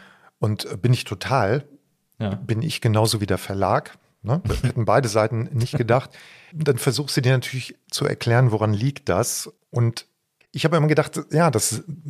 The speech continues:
Speaker 1: sei aber womöglich doch noch ein Indiz, was dafür spricht, dass es so eine deutsche Italien-Sehnsucht gibt, dass
Speaker 2: Ja.
Speaker 1: es so viele Leute abgeholt hat.
Speaker 2: Ja.
Speaker 1: Um diese schlimme Formulierung zu benutzen, ähm,
Speaker 2: <laughs>
Speaker 1: weil die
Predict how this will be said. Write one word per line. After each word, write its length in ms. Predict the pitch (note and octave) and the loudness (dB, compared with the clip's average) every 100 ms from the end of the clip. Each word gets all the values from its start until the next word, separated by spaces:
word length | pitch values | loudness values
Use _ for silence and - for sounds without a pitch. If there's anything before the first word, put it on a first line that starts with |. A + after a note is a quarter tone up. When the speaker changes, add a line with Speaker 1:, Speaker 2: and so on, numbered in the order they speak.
| D#3 - C3+ A2+ | -8 -6 -6 -2
Speaker 1:
sei 160 | G#2+ | 2
aber 220 | B2+ B2 A#2+ | 4 4 4
womöglich 460 | B2+ C#3+ C3+ - | 4 4 0 2
doch 200 | D3 E3 | 2 4
noch 220 | C3 A#2 | 2 -2
ein 240 | - A#2 B2 | 0 0 2
Indiz, 480 | A#2+ G#2 B2 B2+ B2 | 2 0 0 4 4
was 140 | A2 | 4
dafür 260 | A#2 - A2+ | 2 2 0
spricht, 440 | - - E3+ - | 0 2 2 2
dass 120 | A2 | 0
es 100 | G#2+ | 2
so 80 | A#2 | 2
eine 120 | G#2 | 2
deutsche 440 | F#2+ G#2 A2 - A#2+ | 4 4 4 0 -6
Italien-Sehnsucht 1000 | - - A2 G#2 G#2 G2+ G#2 G#2+ - - | -6 -2 0 2 0 2 0 0 -4 -4
gibt, 280 | A#2+ - A#2 | -4 0 0
dass 140 | A2+ | 2
Speaker 2:
Ja. 40 | - | 0
Speaker 1:
es 80 | - | -2
so 80 | |
viele 320 | A#2+ - G#2+ A2 | -6 -2 2 4
Leute 420 | G#2+ A2 B2+ - - | 4 4 0 -4 -6
abgeholt 640 | C3 - A2+ G2+ G#2 - | -6 -2 -2 2 0 0
hat. 300 | A#2+ C#3+ - - | -4 -6 -10 -10
Speaker 2:
Ja. 220 | G#2+ A2+ - _ _ _ _ _ _ _ _ - | -10 -10 -14 _ _ _ _ _ _ _ _ -18
Speaker 1:
Um 40 | A#2 | -12
diese 180 | C3 | -10
schlimme 380 | E3 - B2 A2 | -6 -4 -2 -2
Formulierung 580 | - A#2 A2+ A2+ A2+ A#2 | -2 2 4 4 4 2
zu 140 | - | 0
benutzen, 500 | A2 A2+ A#2+ - B2+ C3 | 0 0 0 0 0 2
ähm, 420 | A2+ A#2 A#2 G#2+ _ _ - | 4 6 6 4 _ _ -14
Speaker 2:
<laughs> 360 | - _ _ | -14 _ _
Speaker 1:
weil 180 | B2 | 0
die 100 | A#2 | 2